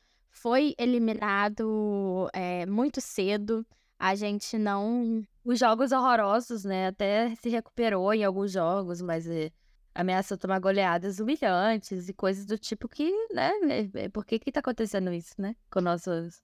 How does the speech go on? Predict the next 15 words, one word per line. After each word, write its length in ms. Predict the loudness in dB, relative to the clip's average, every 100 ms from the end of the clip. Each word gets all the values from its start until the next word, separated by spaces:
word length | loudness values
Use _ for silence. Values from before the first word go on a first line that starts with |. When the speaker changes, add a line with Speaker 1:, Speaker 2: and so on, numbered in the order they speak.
| _ _ _
Speaker 2:
com 80 | -2
a 40 |
nossa 200 | -2 -4
seleção, 500 | -8 -6 -4 -4 -4
né? 140 | -4 -8 _ _ -6
Tá 100 | -2
faltando 420 | -2 -2 -2 0
talento? 460 | -2 0 0 0
Tá 140 | -4 -6
faltando 320 | -4 -4 -6
dinheiro? 580 | -4 -2 0 2 0 0
Pelo 220 | -2 -2
visto, 280 | -4 -4 0
não, 280 | 2 2 2
né? 240 | 0